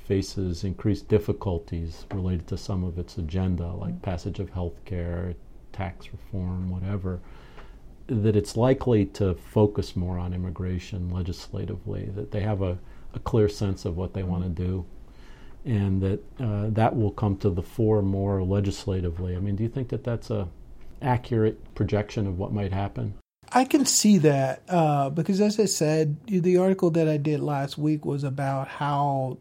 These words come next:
Speaker 2: the D H S was focused a lot on immigration, even though it has this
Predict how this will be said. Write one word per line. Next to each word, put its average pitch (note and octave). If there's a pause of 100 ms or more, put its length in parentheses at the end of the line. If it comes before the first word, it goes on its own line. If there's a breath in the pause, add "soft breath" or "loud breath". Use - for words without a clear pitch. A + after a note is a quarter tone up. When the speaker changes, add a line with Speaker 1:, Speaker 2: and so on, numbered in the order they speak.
Speaker 2:
the C#3
D D3
H C3+
S C#3+
was C#3
focused - (260)
a D#3+
lot B2+
on C3
immigration, A#2+
even C#3
though C3+
it C#3
has C3+
this B2